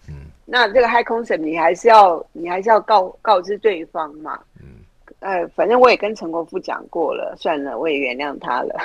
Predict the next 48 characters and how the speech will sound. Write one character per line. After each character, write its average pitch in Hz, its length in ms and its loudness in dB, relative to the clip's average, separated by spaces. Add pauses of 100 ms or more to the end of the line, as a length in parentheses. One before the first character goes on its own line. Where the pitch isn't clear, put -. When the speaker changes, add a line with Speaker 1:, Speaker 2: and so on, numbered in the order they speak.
(540)
Speaker 2:
<laughs> - 760 -20
时 - 100 0
代， 220 320 6 (220)
年 196 260 -8
代 220 140 0
很 160 180 -14
久 160 140 -12 (100)
了。 - 400 -4
Speaker 1:
对 90 140 -6
啦， 82 180 -6
那 123 60 -4
个 123 100 0
时 151 60 0
候 247 60 4
Speaker 2:
当 104 100 2
时 190 140 -4
就 220 80 0
有 196 120 4
人 156 140 -8
说 202 100 -6
：“哎， - 60 -4 (180)
你 349 60 -8
要， 320 260 0
你 262 120 -14
要 294 140 -2
告 359 240 2
他 254 200 -6
们 208 220 -6
什 202 80 -10
么 170 160 -10
的。” 175 100 0
我 160 100 0
就 196 60 -2
想 156 140 -2
说 147 120 -12
：“太 185 100 -6
麻 123 220 -2
烦 - 280 -2
了。” 208 380 -4 (320)
Speaker 1:
嗯， 78 160 -12
不 - 100 -4
过 127 260 4
那 135 100 -2
个 127 80 2
时 131 100 0
候 104 160 4
反 92 160 -2
正 101 220 -2